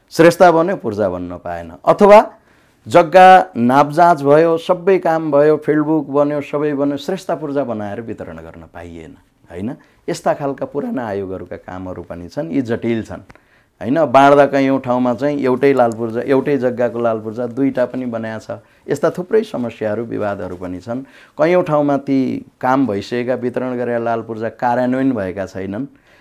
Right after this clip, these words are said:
अ, आयोगहरूले बनाए, श्रेष्ठताहरूको पोको लगाएर मालपोतमा दिए, मालपोतले खोलिदिएन, त्यस्ता समस्याहरू पनि छन्।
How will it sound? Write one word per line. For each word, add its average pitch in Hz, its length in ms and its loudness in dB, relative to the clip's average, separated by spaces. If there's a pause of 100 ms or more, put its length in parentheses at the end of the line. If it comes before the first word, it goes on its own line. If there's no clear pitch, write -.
(200)
अ, 90 340 -6
आयोगहरूले 131 520 6
बनाए, 151 560 2
श्रेष्ठताहरूको 117 600 -4
पोको 113 300 -4
लगाएर 110 240 -2
मालपोतमा 107 540 -8
दिए, 143 180 -4
मालपोतले 113 460 -8
खोलिदिएन, 95 540 -6 (720)
त्यस्ता 127 260 -4
समस्याहरू 92 560 -10
पनि 87 240 -14
छन्। 95 280 -12